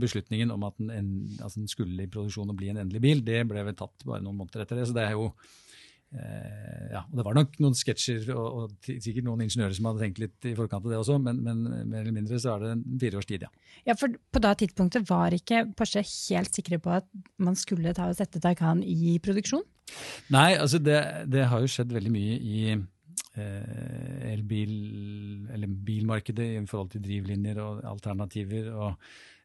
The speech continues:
Speaker 1: Nor-, Norge har jo vært helt, eh, særegent, men på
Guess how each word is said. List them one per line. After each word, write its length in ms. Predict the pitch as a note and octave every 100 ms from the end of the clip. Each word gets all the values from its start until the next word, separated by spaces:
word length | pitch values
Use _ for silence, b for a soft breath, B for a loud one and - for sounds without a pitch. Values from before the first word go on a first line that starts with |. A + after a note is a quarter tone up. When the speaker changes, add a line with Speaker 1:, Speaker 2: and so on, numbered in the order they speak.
| -
Speaker 1:
Nor-, 240 | E3+ D#3
Norge 300 | D#3+ C#3+ B2 C#3
har 140 | B2+
jo 80 | B2+
vært 360 | A#2 - - C3+
helt, 360 | A#2 A2+ - C#3
eh, 180 | B2 A#2
særegent, 800 | G#2+ A2 - A#2 A2 A2+ D#3 -
men 200 | F3+ B2
på 160 | B2 B2